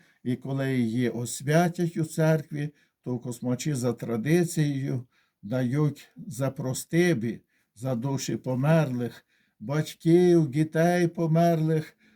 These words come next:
своїх давніх родичів, бо така традиція, що перед тим, як спожити великодню їжу, треба поділитися із іншими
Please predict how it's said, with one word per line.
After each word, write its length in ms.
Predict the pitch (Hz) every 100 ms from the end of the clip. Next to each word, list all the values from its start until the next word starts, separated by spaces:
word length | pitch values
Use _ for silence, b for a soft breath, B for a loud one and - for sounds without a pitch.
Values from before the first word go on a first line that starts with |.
| b
своїх 500 | - 143 147 147 135
давніх 640 | 117 170 185 185 175 165 170
родичів, 760 | 160 170 156 160 160 160 151 b b b
бо 160 | 107 139
така 380 | 143 131 143 139
традиція, 840 | 127 127 113 160 185 170 147 123
що 200 | 113 131
перед 400 | 117 123 127 120
тим, 300 | - 139 131 - b b
як 220 | 123 123 -
спожити 680 | - 120 113 160 180 180 135
великодню 760 | 127 127 123 143 131 110 117
їжу, 640 | 107 135 175 180 151 170 165 b b b
треба 580 | - 131 135 135 131 123 - _ _
поділитися 1160 | 135 117 117 117 147 175 170 170 - 165 160 160 - _ _ _ _ 139
із 300 | 143 131 -
іншими 840 | 151 165 147 120 - 123 107 113